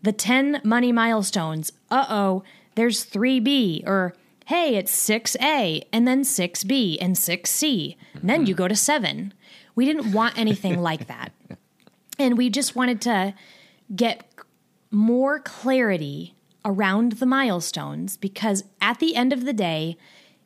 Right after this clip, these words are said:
Speaker 1: it gives the people that are inside our course and our membership, it gives them a clearer path forward. And when you have a clearer path forward,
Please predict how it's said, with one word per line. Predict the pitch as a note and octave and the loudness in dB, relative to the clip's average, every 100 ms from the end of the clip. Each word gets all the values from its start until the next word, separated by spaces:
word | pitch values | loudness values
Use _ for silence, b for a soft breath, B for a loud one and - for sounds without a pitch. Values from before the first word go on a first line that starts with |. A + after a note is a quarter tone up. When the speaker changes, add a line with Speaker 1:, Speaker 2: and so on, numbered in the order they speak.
| _ | _
Speaker 1:
it | A3+ G#3 | -4 -2
gives | G3+ G#3 G3+ G3 G3 - _ | 0 2 2 2 -2 -4 _
the | F#3+ G3+ | -6 -6
people | - A#3 D4 C4 | -2 -2 0 0
that | A#3 | 0
are | |
inside | A3+ G#3 G#3 F#3+ F3 F3 | 0 0 0 0 -2 -2
our | F3+ E3 E3 D#3+ - - | -4 -2 -2 -4 -8 -16
course | - C4 B3+ - | -2 0 0 -2
and | F3+ | -4
our | E3 | -4
membership, | E3 G#3+ A#3 - B3+ C4 - b b b b _ | 0 0 0 0 -2 -4 -10 b b b b _
it | A#3+ G#3+ | -4 -2
gives | A3 D4 G3+ G3+ | 0 0 0 0
them | C4 D#4 B3 A3+ - - | 2 2 2 0 -4 -8
a | G#3 | -8
clearer | - - G#3+ G#3 C4 | -6 -2 0 0 -2
path | A#3 G#3+ A3+ - | -2 -2 -2 -4
forward. | A3 E3+ D#3 D3+ D#3 | -4 -2 -4 -6 -6
And | G3+ | -2
when | G3+ G#3 | 2 4
you | G#3 | 2
have | G3+ G#3 | 0 -2
a | F3 | -6
clearer | - F#3 E3+ A3 | -6 -4 -2 -2
path | B3+ A#3 C4 | -2 -2 -4
forward, | - F4+ F#4 F3 E3 | -2 -2 -2 -4 -10